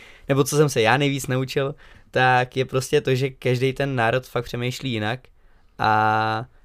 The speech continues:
i se jako chová jinak. Takže třeba zatímco máš prostě jižanský národy, který jsou víc takový jako emotivně založený,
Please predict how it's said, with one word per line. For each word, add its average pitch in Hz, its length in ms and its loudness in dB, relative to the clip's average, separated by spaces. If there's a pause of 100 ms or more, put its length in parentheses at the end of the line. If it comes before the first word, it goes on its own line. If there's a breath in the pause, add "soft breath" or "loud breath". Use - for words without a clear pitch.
(220)
i 127 60 -4
se 127 120 -2
jako 135 180 2
chová 139 360 6
jinak. 110 300 0
Takže 113 240 -6
třeba 117 240 -2
zatímco 120 400 -4
máš 117 200 -2
prostě 113 200 -6
jižanský 123 520 -2
národy, 113 400 0 (240 soft breath)
který 120 200 -4
jsou 123 200 -2
víc 127 260 -8
takový 113 320 -4
jako 104 360 -2
emotivně 127 560 0
založený, 117 680 -2